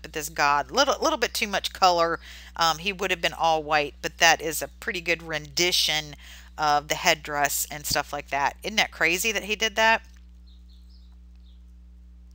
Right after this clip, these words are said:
And that is supposed to be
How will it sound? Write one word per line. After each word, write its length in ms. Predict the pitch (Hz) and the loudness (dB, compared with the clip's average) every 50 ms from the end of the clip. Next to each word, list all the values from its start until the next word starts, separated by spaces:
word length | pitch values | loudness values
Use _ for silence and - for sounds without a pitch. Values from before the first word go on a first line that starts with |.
| - - - - - - - - - - - - - - - - - - - - - - - - - | -20 -20 -20 -20 -20 -20 -20 -20 -20 -20 -20 -20 -20 -20 -20 -20 -20 -20 -20 -20 -20 -20 -20 -20 -10
And 420 | - 170 170 170 165 160 165 170 160 | -4 -2 0 0 0 -2 -2 4 8
that 260 | 180 185 196 214 - - | 12 12 12 12 10 8
is 120 | 185 190 | -2 -2
supposed 520 | - - - - - 190 170 175 - - | -2 -4 -6 -2 -2 0 0 0 -4 -6
to 80 | - 170 | -8 -10
be 580 | 151 - 165 165 160 160 151 147 143 143 - | -10 -8 -8 -6 -4 -4 -4 -4 -6 -8 -10